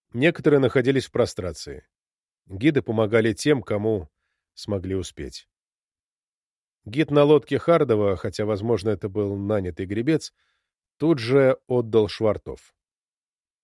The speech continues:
«Давай возьмём с собой кого-то из этих несчастных», словно в отчаянии сказала она.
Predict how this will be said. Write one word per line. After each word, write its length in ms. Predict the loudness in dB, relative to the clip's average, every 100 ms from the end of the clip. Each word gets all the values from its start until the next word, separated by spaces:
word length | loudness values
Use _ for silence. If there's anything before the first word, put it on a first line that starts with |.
| _ _ _ _ _ _ _ _ _ _ _ _ -8
«Давай 320 | -2 2 4
возьмём 340 | 4 4 4
с 80 | 2
собой 380 | 0 2 2 2 _ _
кого-то 360 | -2 0 2 0
из 80 | -2
этих 220 | -4 -4
несчастных», 640 | -6 -2 -2 -2 -6 -14 _ _ _ _ _ _ _ _ _ _
словно 340 | -4 -2 2 4
в 60 |
отчаянии 460 | 2 2 2 2 0
сказала 520 | -4 -4 0 0 0
она. 260 | -2 -6